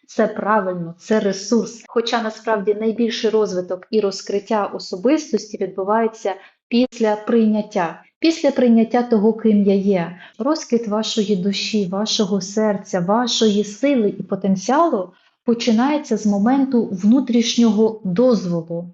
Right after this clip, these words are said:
коли я сам собі дозволяю спробувати, почути себе, коли я дозволяю собі займатися тим, що мені сьогодні резонує. Нам продали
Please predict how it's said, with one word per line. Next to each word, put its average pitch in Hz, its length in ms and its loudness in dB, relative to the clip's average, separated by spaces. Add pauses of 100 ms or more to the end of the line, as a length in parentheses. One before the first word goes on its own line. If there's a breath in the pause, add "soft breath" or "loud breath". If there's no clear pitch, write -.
(340 loud breath)
коли 240 260 4
я 247 220 4
сам 240 480 0
собі 220 680 0
дозволяю 196 960 0 (340)
спробувати, 185 960 0 (280)
почути 233 480 0
себе, 175 540 -6 (180)
коли 240 260 4
я 240 180 4
дозволяю 226 760 2
собі 208 600 0 (140 loud breath)
займатися 220 680 2
тим, 294 360 -2 (180)
що - 240 0
мені 214 300 2
сьогодні 220 520 0
резонує. 196 760 -2
Нам 202 300 0
продали 190 600 2